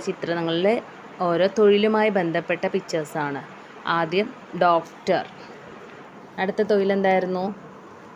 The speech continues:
കെട്ടിട നിർമ്മാണ തൊഴിലാളി. പിന്നെന്താ? അധ്യാപിക, പോലീസ്, മരം വെട്ട് തൊഴിലാളി, ചുമട്ട് തൊഴിലാളി. ഇങ്ങനെ നമ്മൾ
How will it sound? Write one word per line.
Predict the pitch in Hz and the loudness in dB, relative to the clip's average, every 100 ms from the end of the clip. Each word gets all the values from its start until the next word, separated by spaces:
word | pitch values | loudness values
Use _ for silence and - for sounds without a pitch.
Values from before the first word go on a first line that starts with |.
| - - - 208 | -20 -20 0 4
കെട്ടിട | 196 - - 208 208 180 | 4 4 2 4 6 4
നിർമ്മാണ | 156 156 160 156 214 294 - | 2 0 -2 0 -2 -4 4
തൊഴിലാളി. | 220 185 156 156 147 143 214 196 - - - - - - - - | 6 6 4 2 0 4 4 4 -4 -18 -20 -20 -20 -20 -14 0
പിന്നെന്താ? | 214 226 226 220 214 214 226 170 | 4 4 4 4 4 2 -2 -4
അധ്യാപിക, | 160 - 190 170 165 165 170 190 - - - - - | -2 2 2 2 0 2 2 0 -2 -12 -20 -18 0
പോലീസ്, | 196 180 175 170 165 165 185 175 214 254 - - - 180 | 4 6 6 4 2 2 2 4 2 0 -12 -20 -6 0
മരം | 180 175 208 202 | 2 4 4 4
വെട്ട് | 190 175 170 | 2 0 2
തൊഴിലാളി, | 156 147 143 147 175 254 - - - - - | 2 2 0 2 4 2 -2 -18 -20 -16 0
ചുമട്ട് | 208 170 151 - 208 | 2 2 -2 0 2
തൊഴിലാളി. | 262 269 254 220 165 107 - 185 | 6 6 6 4 2 -2 -8 -6
ഇങ്ങനെ | 175 180 190 | -4 0 0
നമ്മൾ | 180 | 2